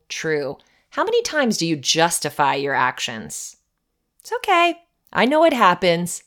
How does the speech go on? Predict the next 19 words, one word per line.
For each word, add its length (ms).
I'm 300
the 80
best 400
at 220
it." 300
I 120
started 400
my 160
recovery 520
journey 460
almost 380
eleven 720
years 380
ago. 400
May 200
nineteenth, 840
two 160
thousand 480
twenty-four 800